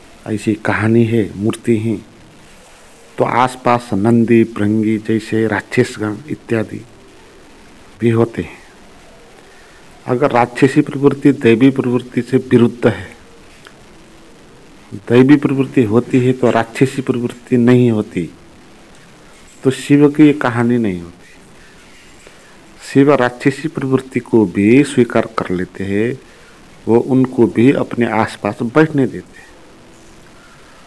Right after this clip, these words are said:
और यहाँ तक शिव कर देते हैं, राक्षसी प्रवृत्ति वालों को वरदान भी दे देते हैं। तो शिव परमात्मा का प्रतीक है, और जहाँ परमात्मा होता है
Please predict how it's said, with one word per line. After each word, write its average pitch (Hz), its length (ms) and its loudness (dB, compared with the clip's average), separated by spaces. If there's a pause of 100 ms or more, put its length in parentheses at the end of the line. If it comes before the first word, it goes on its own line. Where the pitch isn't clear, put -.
(240)
और 131 140 2
यहाँ 120 400 2
तक 175 160 0
शिव 120 280 -2
कर - 240 -4
देते 101 340 -2
हैं, 127 260 2
राक्षसी - 540 0
प्रवृत्ति 110 500 -6
वालों 101 400 -2
को 110 500 -4 (500)
वरदान 110 460 0
भी 98 100 -6
दे 101 140 -8
देते - 160 -12
हैं। - 260 -20 (2000)
तो 160 80 6
शिव 175 440 4
परमात्मा 120 560 0
का 127 160 -2
प्रतीक - 480 -8
है, - 180 -18 (1500)
और 131 240 0
जहाँ 139 240 0
परमात्मा 135 560 -2
होता 107 380 0
है 98 260 -8